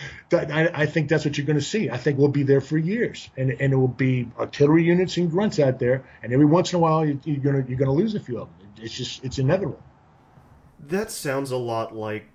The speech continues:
Speaker 2: what the Taliban strategy is, right? Just stay there and eventually the invaders will leave.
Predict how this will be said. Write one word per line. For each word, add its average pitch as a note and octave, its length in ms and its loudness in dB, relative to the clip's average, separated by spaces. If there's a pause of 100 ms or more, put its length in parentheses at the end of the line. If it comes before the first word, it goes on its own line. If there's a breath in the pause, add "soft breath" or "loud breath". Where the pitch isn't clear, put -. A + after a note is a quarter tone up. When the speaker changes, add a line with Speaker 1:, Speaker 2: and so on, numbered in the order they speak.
(160)
Speaker 2:
what B2+ 240 -8
the C#3+ 80 -8
Taliban B2 580 -8
strategy G2 500 -10
is, F#2 300 -18 (100)
right? B2+ 400 -10
Just B2+ 300 -10
stay C3+ 380 -2
there D3+ 260 0
and C#3 80 -2
eventually B2 640 -8
the B2+ 180 -10
invaders G2 540 -12
will A#2 180 -10
leave. C#3+ 400 -12